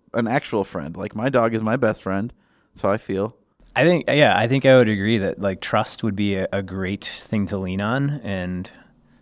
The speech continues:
Speaker 2: hell, go ahead and do some trust falls. But no, I feel,
Speaker 1: <laughs>
Speaker 2: I feel like, you know, I thi-, that's, that's something that, you know, She-Ra clearly wanted to, to help, and she needed them to trust her before they could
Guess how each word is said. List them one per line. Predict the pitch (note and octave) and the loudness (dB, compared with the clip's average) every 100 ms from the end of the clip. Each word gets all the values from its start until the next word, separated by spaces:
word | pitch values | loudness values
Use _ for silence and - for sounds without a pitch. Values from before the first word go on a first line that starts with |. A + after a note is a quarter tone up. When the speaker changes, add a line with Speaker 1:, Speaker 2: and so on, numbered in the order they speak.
| _ | _
Speaker 2:
hell, | - A2+ F2 - - | -6 -4 -4 -10 -8
go | G#2+ | -2
ahead | A2 | -2
and | A2+ | -2
do | G#2+ | -4
some | - G2+ | -4 -4
trust | - G#2+ - | -4 -4 -2
falls. | F2+ E2 E2+ | -2 -2 -2
But | - B2 | 0 6
no, | D3 A#2 - - | 6 6 -2 -8
I | E3 | -4
feel, | C3 E3+ D#3+ | 0 4 6
Speaker 1:
<laughs> | D3 F3 | 4 4
Speaker 2:
I | C#3+ | 2
feel | C#3+ E3+ | 2 4
like, | D#3+ C#3+ C3+ - | 4 2 -2 -4
you | C3+ | 0
know, | B2 A#2 B2 | 4 4 4
I | A#2+ | 2
thi-, | A2 C#3 - | 0 -6 -4
that's, | G#2+ G#2 - - | -4 -2 -6 -6
that's | A#2 - | -6 -4
something | - A2 G#2 G#2+ G2+ | -2 -2 -2 -2 -4
that, | F#2 G2 F#2+ F#2 - | -2 -2 -2 -4 -6
you | G2 | -8
know, | F2+ F2 F2+ - - - - - _ _ _ - | -6 -8 -8 -12 -20 -20 -20 -20 _ _ _ -12
She-Ra | - A#2+ G#2+ G2 | -2 2 4 2
clearly | F#2+ - G2+ G2 | -2 -6 -6 -4
wanted | G2 F#2+ F#2 G2+ F#2 | -4 -4 -4 -6 -8
to, | - G2 F#2+ F#2+ F#2+ G2 | -8 -6 -4 -4 -6 -8
to | - F#2+ | -8 -4
help, | A2+ - - | -2 -2 -4
and | G#2 G2+ G2+ G2 | -4 -2 -2 -4
she | - A#2 | -2 0
needed | B2+ D3 C3+ | 2 2 0
them | C#3 C3 | 0 -2
to | B2+ | -4
trust | - B2+ - - | -2 -4 -4 -6
her | G#2 F#2+ G2+ G#2+ - | -4 -2 -4 -6 -6
before | A2+ G#2+ A2+ A2 A2 A2 A2 G#2+ | -6 -4 -2 0 0 0 0 -2
they | F#2+ G2+ G2+ | -2 -4 -4
could | A2 F#2+ | -4 -6